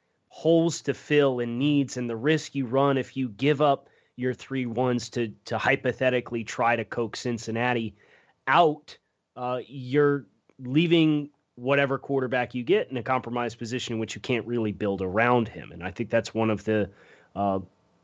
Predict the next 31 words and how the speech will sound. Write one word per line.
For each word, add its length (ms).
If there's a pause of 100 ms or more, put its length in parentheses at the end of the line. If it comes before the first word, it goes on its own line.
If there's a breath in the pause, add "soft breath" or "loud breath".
(120)
differences 600
in 120
what 160
we 120
saw, 340 (100)
how 200
Joe 240
Burrow 240
played 240
with 140
how 180
magnificently 880
he 140
did 280
play, 420 (280 soft breath)
but 180
the 100
toll 360
this 160
season 340
took 220
on 100
him 100
and 100
the 60
hits 260
that 120
he 80
did 280
versus 380
Miami. 420